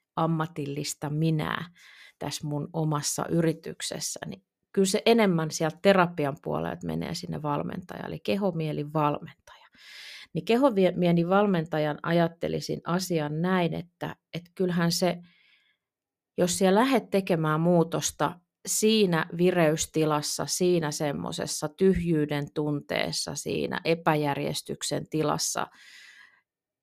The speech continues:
niin kyllä sun pitää niinku alkaa ensin huomio-, kiinnittää huomio siihen kehoon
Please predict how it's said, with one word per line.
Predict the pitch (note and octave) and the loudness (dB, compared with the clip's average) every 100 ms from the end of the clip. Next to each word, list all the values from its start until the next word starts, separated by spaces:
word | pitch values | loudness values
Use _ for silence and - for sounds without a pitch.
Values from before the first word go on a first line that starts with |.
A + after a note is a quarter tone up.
| _ _ _ - | _ _ _ -8
niin | D3+ - - | -6 -6 4
kyllä | G3+ F#3+ | 6 6
sun | F#3 E3+ F3+ | 4 2 2
pitää | G#3 G3+ D#3+ | 2 4 4
niinku | D#3 D3+ - - | 2 -2 -4 2
alkaa | D#3 D#3+ E3 C#3+ - | 4 4 0 -2 2
ensin | D#3+ D#3+ D#3 C#3+ C#3+ | 2 2 0 -2 -2
huomio-, | D#3+ D3+ D3 D3+ D#3 E3+ | 2 2 2 -2 -6 0
kiinnittää | F#3 E3+ F3 E3+ D3 | 2 2 -2 -4 -2
huomio | E3 D#3+ D3 D3+ | 2 2 2 -4
siihen | E3 - D#3 D#3 | -4 -4 -4 -6
kehoon | - F3 E3+ F3 C#3+ D3+ | 0 0 2 0 -2 -4